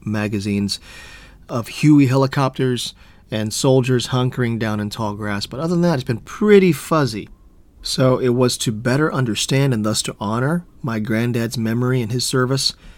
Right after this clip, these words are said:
and to better grasp the war itself, to fill in that part of our nation's history that I'm not familiar with. That's why I listened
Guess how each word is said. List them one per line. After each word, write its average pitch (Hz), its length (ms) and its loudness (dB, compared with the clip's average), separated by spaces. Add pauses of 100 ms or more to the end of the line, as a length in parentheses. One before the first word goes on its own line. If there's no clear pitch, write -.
(320)
and 139 520 2 (440)
to 143 140 0
better 147 280 2
grasp 139 540 -2
the 139 80 0
war 127 280 0
itself, - 560 -6 (200)
to 117 120 -8
fill 131 300 0
in 127 120 2
that 113 200 -6
part 131 340 0
of 107 140 -4
our 110 180 -2
nation's 113 460 -4
history 123 360 -4
that 98 160 -6
I'm 110 200 -4
not 110 220 -6
familiar 113 320 -4
with. 107 280 -6 (520)
That's 131 320 -2
why 123 120 -2
I 110 160 -4
listened 113 580 -2